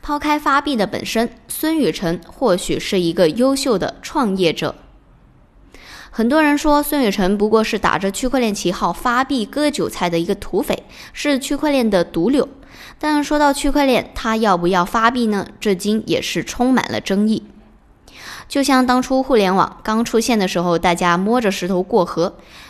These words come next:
有的呢就赚到了盆满钵满，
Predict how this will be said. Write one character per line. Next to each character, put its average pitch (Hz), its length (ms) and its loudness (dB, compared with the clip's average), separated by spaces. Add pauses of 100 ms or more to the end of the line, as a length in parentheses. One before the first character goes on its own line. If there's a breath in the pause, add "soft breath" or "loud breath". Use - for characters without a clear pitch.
有 196 180 2
的 254 120 4
呢 285 220 4
就 269 220 2
赚 208 320 0
到 180 160 2
了 165 160 2
盆 180 240 4
满 247 260 2
钵 254 220 0
满， - 320 -2